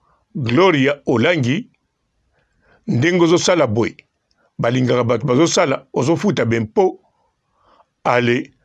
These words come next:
bapesi yo doki. Wana, balobi na yo na bato oyo, oye lelo teke, procédure ne bandi lelo,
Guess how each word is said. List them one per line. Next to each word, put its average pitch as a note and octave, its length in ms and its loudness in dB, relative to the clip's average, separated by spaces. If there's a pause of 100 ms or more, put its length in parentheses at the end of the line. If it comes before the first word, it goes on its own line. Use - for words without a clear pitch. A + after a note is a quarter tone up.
(120)
bapesi D3+ 540 0
yo D3 120 2
doki. G#2+ 640 -6 (460)
Wana, D#3+ 760 0 (720)
balobi D3+ 400 2
na G#3 120 4
yo F#3+ 340 2 (100)
na B2 140 -2
bato B2 380 0
oyo, B2+ 260 0 (300)
oye C3 300 2
lelo C3+ 260 0
teke, C3 480 -4 (360)
procédure C3+ 560 0
ne C#3 100 0
bandi A2+ 280 -2
lelo, A2+ 360 -2